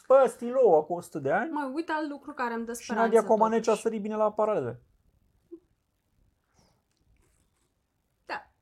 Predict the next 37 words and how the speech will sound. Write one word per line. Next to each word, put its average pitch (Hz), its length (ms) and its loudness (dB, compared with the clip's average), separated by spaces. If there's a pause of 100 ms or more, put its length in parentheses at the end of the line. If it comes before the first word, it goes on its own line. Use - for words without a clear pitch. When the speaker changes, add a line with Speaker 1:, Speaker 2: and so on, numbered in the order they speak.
Speaker 1:
Dar - 220 0
nu 415 160 -8
mă 415 120 0
deranjează 175 460 0
astea, 127 200 -8
adică 156 360 -6 (140)
se - 160 -20
pare 403 120 0
că, 381 140 -2
băi, 381 360 2
pe 381 120 0
măsura 359 360 -2
țării 254 220 -8
noastre 233 280 -8
e 254 40 -4
ok, 247 140 -10
eu 196 240 -6
sunt 185 180 -8
mândru 202 180 -2
și 185 100 -8
de 202 60 6
astea. - 260 -2 (520)
Speaker 2:
Păi, 269 140 -10
totuși, 247 320 -14
țara 269 240 -6
noastră 277 360 -8
are 254 80 -12
o 254 40 -14
sută 254 220 -14
de 220 100 -12
ani, 202 200 -12
nu 262 140 -10
are 254 140 -8
așa 220 400 -8
de 214 60 -10
mult 196 420 -10
timp 190 240 -12